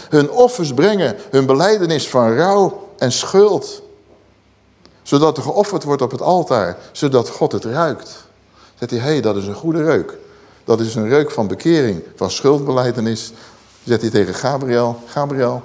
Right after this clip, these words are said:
ga nog eens even zegeningen brengen, want dit klinkt goed in mijn oren." Dat geldt ook voor ons allemaal. Hij zegt wel, grijp hij moed. Hij deed de gruwelen weg.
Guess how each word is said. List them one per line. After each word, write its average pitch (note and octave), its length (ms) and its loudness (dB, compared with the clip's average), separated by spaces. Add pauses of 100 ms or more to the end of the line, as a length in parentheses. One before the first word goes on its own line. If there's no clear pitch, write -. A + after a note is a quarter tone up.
(100)
ga A2+ 160 -2
nog A2 140 -2
eens A2 100 -2
even G2 200 0
zegeningen G2+ 480 -2
brengen, G2+ 280 -4 (160)
want G2+ 160 -2
dit C3 200 -2
klinkt F#2+ 200 -2
goed B2+ 220 -6
in A#2 80 -4
mijn B2 120 -4
oren." E2+ 320 -6 (1040)
Dat A#2+ 140 -2
geldt E3 240 0
ook E3+ 160 0
voor C#3+ 140 -2
ons C3 140 -4
allemaal. D3 600 -2 (1400)
Hij D#3+ 200 2
zegt D#3+ 260 2
wel, A3 560 2
grijp F3+ 500 2 (140)
hij C#3+ 480 0
moed. A3+ 540 2 (320)
Hij C3+ 280 0
deed F3+ 400 2
de B2 140 4
gruwelen G#3+ 840 0
weg. E3+ 360 -2